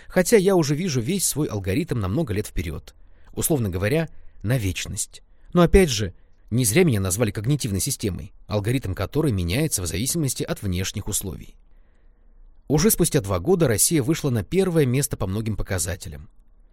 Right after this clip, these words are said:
Галина о чём-то договорилась с Гуглом, возможно, научила его сопереживанию.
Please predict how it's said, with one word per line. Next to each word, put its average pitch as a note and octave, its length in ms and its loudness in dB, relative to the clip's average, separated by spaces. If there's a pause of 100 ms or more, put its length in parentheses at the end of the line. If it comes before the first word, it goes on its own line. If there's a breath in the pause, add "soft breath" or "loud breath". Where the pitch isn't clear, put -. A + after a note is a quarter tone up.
(140)
Галина B2 380 2
о G2 40 -2
чём-то C#3 300 0
договорилась F#2+ 440 -2
с G2+ 40 -4
Гуглом, G2+ 400 -6 (300 soft breath)
возможно, D#3 420 2
научила C3 540 -2
его G2 360 -4
сопереживанию. G#2+ 800 -4